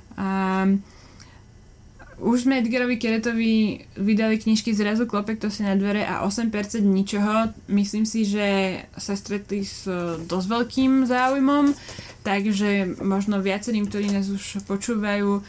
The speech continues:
budú tieto ki-, bude jeho meno niečo, niečo hovoriť a možno, že už mnohí aj majú túto knižku a tí, čo ešte nemajú, tak, eh, práve preto sa mi zdala vhodná na leto, lebo sú tam poviedky, ktoré sú vlastne úplne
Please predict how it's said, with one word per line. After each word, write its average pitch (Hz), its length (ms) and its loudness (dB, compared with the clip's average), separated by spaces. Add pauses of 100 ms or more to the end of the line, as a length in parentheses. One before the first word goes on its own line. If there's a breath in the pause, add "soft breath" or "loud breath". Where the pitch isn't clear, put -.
(320 loud breath)
budú 196 580 2
tieto 220 320 -2
ki-, 208 240 -4
bude 202 240 2
jeho 214 240 2
meno 208 240 2
niečo, 202 320 0
niečo 202 240 2
hovoriť 226 560 2 (300 loud breath)
a 190 180 -2
možno, 208 240 4
že 208 160 2
už 202 160 0
mnohí 208 240 2
aj 185 80 0
majú 175 240 0
túto 262 240 0
knižku 262 400 0
a 220 80 -4
tí, 226 160 -4
čo 240 80 -2
ešte 202 240 -4
nemajú, 214 400 0
tak, 202 160 -2 (380 loud breath)
eh, 185 420 2 (320)
práve 220 320 0
preto 220 160 0
sa 233 160 -2
mi 214 80 2
zdala 208 480 0
vhodná 208 480 0
na 190 160 4
leto, 214 240 0
lebo 202 240 2
sú 196 160 -4
tam 185 160 -2
poviedky, 214 480 -2
ktoré 190 240 -2
sú 190 160 -6
vlastne 196 400 -2 (480 loud breath)
úplne 202 480 -2